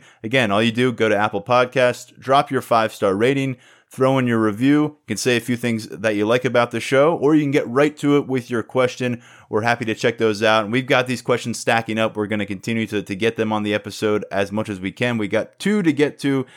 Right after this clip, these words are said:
today, and we'll start with one from Ryan Kane. Uh, kind of going back to what we talked about last episode, Sean.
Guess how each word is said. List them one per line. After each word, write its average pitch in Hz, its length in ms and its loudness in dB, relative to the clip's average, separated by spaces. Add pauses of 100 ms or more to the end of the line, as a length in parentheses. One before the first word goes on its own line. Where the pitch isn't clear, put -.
(240)
today, 139 480 2
and 117 220 0
we'll 113 100 0
start 135 340 0
with 123 160 -6
one 127 220 0
from 117 260 -2
Ryan 123 540 -4
Kane. 120 540 -4 (320)
Uh, 87 300 -4
kind 127 200 -2
of 113 80 -2
going 123 300 0
back 120 220 2
to 117 60 -8
what 117 120 -2
we 117 80 -4
talked 117 240 0
about 113 220 2
last 113 260 -2
episode, 101 340 -4
Sean. 87 320 -6